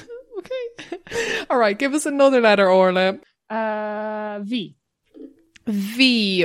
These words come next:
Speaker 1: What would you wish for with three wishes? Could be for yourself or the world. Doesn't matter.
Speaker 2: Oh, f-, God. All right. Okay. Well, okay. I'm on Achill, so I'm gonna say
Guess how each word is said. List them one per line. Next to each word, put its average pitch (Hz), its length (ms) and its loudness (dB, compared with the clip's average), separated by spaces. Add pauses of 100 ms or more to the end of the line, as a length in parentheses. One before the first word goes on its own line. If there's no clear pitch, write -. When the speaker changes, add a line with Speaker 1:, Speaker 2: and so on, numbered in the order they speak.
Speaker 1:
What 233 360 6
would 254 240 2
you 208 160 2
wish 240 300 -2
for 175 360 2
with 175 220 -6
three 311 420 2
wishes? - 640 -2 (140)
Could 226 140 4
be 226 60 4
for 220 140 -2
yourself 285 460 2
or 262 120 0
the 254 100 2
world. 185 300 0
Doesn't 196 220 -6
matter. 170 380 -4 (1200)
Speaker 2:
Oh, 233 120 -6
f-, - 480 -14 (100)
God. 131 380 -14 (140)
All 170 140 -4
right. 147 220 -8 (680)
Okay. 208 240 0
Well, 202 400 -2
okay. 196 160 -6
I'm 190 160 -4
on 254 120 0
Achill, 190 480 -8
so 208 300 -4
I'm 214 160 -2
gonna 240 160 -4
say 220 640 -2